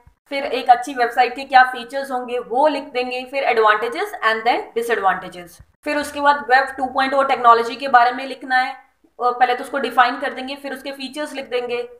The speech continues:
फिर उसके बाद लिख देंगे कि कौन कौन से platforms आते हैं इनमें, Twitter, Facebook, Instagram, Wiki, YouTube। फिर उसके बाद जो must है वो है कुछ examples लिखना कि कौन कौन से वेब टू पॉइंट ओ platforms हैं हमारे पास।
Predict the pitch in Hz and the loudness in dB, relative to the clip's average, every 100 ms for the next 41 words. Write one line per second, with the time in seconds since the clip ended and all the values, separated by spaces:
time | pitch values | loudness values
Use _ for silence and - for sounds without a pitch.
0 | _ - _ 254 254 254 277 254 254 262 | _ -20 _ -6 -6 -2 0 0 -2 -12
1 | 269 311 302 247 226 247 247 285 285 226 | -10 -8 4 6 8 6 4 0 4 6
2 | 226 262 262 254 233 240 240 240 233 233 | 6 0 -2 2 2 2 -4 -4 -6 -8
3 | 233 240 233 240 233 247 240 226 233 233 | -8 -6 0 0 0 -4 -2 -4 -4 -6
4 | 247 233 226 220 214 233 240 233 233 247 | -4 4 4 4 0 -8 -10 -8 -8 -10
5 | - 262 240 233 - _ _ _ _ _ | -10 -6 -6 -8 -14 _ _ _ _ _
6 | - _ - 277 277 294 285 - - 226 | -20 _ -4 -2 0 2 2 2 -12 -6
7 | 269 240 254 - 294 277 277 302 320 233 | 4 6 6 4 -2 0 -2 -4 -8 -10
8 | 214 233 233 240 285 269 277 285 330 254 | 0 4 4 4 -4 -4 -6 -6 0 2
9 | 233 262 262 302 262 269 277 - 247 254 | 4 2 -2 0 -2 -2 -6 -2 0 2
10 | 311 285 214 - 269 254 254 269 294 233 | 0 4 6 4 2 0 0 -4 0 0
11 | 220 226 226 226 - | 2 2 2 0 -8